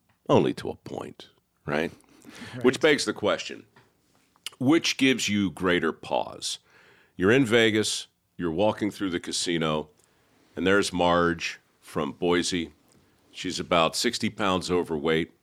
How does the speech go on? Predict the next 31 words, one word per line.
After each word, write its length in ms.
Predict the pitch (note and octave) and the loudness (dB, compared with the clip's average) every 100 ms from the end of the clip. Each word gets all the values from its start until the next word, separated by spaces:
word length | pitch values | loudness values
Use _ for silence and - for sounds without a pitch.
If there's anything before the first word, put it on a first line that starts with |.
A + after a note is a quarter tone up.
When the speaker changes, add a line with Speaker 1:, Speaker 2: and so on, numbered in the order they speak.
| _ _ _ | _ _ _
Speaker 1:
She's 240 | - F#2+ E2 | -10 -10 -4
been 220 | F#2+ E2+ | -2 -2
sitting 340 | - A#2 A2 | 0 2 2
at 120 | F#2 | 0
the 80 | F2 | -2
same 280 | - G2+ E2+ | -2 0 0
slot 380 | - F#2+ F2 D#2 | -2 2 2 0
machine 320 | D#2 F#2 E2 | -6 -4 -6
for 120 | - | -8
four 320 | - G#2+ G2+ | -10 -2 2
hours. 460 | E2+ D2+ D2+ D#2 - _ | 4 2 0 -4 -10 _
She 160 | - | -4
has 220 | E2+ E2 D#2 _ _ _ | 0 0 -4 _ _ _
two 180 | - F#3 | -6 -6
big 280 | - A2 E2+ | 0 0 2
gulp 320 | F2+ C2+ - | 0 0 -4
cups, 440 | E2+ C#2 - - - _ _ _ - | -4 -4 -6 -12 -14 _ _ _ 2
one 420 | A#2+ A2 G#2 G2+ _ _ | 4 4 2 -6 _ _
filled 300 | - A2+ G2+ | -4 0 0
with 180 | F2 - | -2 -4
quarters 560 | A2 F2+ D2+ D2+ - - _ _ _ | 0 0 0 -4 -8 -12 _ _ _
and 160 | E2+ - | -8 -4
silver 260 | G2 D#2 | -4 -2
dollars 420 | D#2 C#2 C#2 C#2+ | 0 0 -2 -8
and 100 | C#2+ | -12
tokens, 460 | D#2 C#2+ B1 C2 C2+ | -6 -6 -6 -12 -8
and 80 | D#2 | -2
the 80 | D#2 | -2
other 200 | D2 C2+ | -2 -6
filled 360 | - C#2+ C2+ | -6 -6 -4
with, 300 | C2+ C2 - | -6 -8 -12